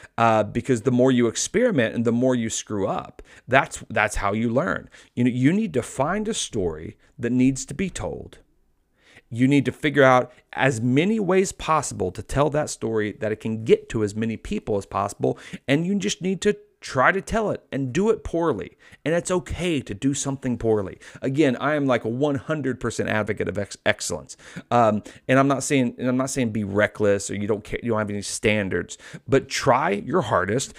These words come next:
to make it as good as you can. But don't be afraid of doing it poorly. Of, of, of the first, you know, hundred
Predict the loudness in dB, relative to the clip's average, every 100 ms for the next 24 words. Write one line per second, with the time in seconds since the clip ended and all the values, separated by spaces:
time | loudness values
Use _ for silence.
0 | -20 -4 2 2 2 0 0 0 0 -2
1 | -6 -6 -4 -2 -6 -10 -4 -2 0 2
2 | 2 2 -2 -4 -4 -6 -4 -2 0 0
3 | 0 2 0 0 -4 -4 0 0 2 -2
4 | -6 -16 -2 0 4 2 2 0 0 0
5 | -8 -8 -4 -4 -4 -8 -6 -6 -6 -4
6 | -4 -2 -2